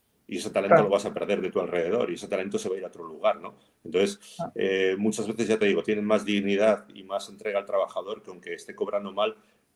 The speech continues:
Speaker 1: hace su trabajo dignamente y en cuanto puede busca otra, otra empresa que reconozca, ¿no? sus capacidades y su, su talento.
Speaker 2: Claro, total, total. Bueno, pues Sony treinta y uno, eh...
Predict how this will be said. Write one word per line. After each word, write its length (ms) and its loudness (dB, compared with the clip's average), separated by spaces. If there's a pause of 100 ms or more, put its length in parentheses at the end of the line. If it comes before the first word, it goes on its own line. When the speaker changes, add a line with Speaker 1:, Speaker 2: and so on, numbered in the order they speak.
Speaker 1:
hace 220 -2
su 120 -8
trabajo 560 2
dignamente 720 0 (200)
y 60 -6
en 100 -6
cuanto 320 0
puede 220 4
busca 380 2
otra, 520 -2 (380)
otra 220 0
empresa 540 0 (120)
que 100 0
reconozca, 640 2
¿no? 240 -10
sus 200 -14
capacidades 760 -2
y 40 -12
su, 360 -8 (160)
su 180 -6
talento. 400 -2 (800)
Speaker 2:
Claro, 320 4 (460)
total, 280 2
total. 320 0 (1400)
Bueno, 280 10
pues 560 12
Sony 220 2
treinta 260 10
y 40 10
uno, 260 4 (260)
eh... 1000 6